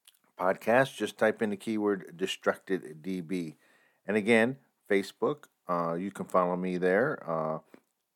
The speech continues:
you know, at, uh, Distracted D B, and Twitter at Distracted D B T V. And of course, I appreciate everybody who follows me. And, uh, I do appreciate everybody who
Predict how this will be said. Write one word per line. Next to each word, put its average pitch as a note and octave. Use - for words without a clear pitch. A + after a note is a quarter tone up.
you F2
know, E2
at, E2
uh, D#2
Distracted E2+
D F2
B, G2+
and F2
Twitter A2+
at E2+
Distracted F#2
D F2
B F#2
T F#2+
V. C3
And F#2
of E2
course, F2+
I F2
appreciate E2+
everybody F#2
who E2+
follows F#2
me. B2+
And, G#2+
uh, G2+
I A2+
do D#3
appreciate A2+
everybody F#2+
who F#2